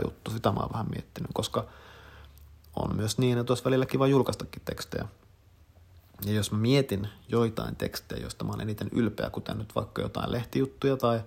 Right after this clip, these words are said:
vaikka ihan mun ainutta romaania, niin ihan hirveätä tuskaan se välillä oli.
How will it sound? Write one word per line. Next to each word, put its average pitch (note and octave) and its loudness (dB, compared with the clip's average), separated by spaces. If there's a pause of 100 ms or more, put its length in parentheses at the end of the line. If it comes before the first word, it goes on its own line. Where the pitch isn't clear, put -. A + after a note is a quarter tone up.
(760)
vaikka - 0
ihan C#3+ 2
mun C#3 2
ainutta B2 0
romaania, A2 4
niin A2 0 (600)
ihan A2+ 0
hirveätä B2 2
tuskaan - 2
se G#2+ -2
välillä G#2+ 0
oli. - -2